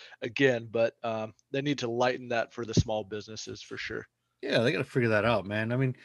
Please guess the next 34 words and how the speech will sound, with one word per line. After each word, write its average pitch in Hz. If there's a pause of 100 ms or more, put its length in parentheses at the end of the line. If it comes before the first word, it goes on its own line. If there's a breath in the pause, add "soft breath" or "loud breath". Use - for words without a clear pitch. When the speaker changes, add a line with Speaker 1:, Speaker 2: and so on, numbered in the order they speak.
(340 loud breath)
Speaker 2:
you 139
know, 143
this 127
sti-, -
this 135
whole 139
stimulus 135
thing, 104
man, 117
it 175
just -
really 101
makes 95
me 101
leery 104
and 92
nervous 110
that, 101 (640)
you 110
know, 110
if 120
the 139
economy 156
is -
so 147
well, 117
why 123
are 123
we 120
giving 131
out 117
stimulus, -
you 85
know? 127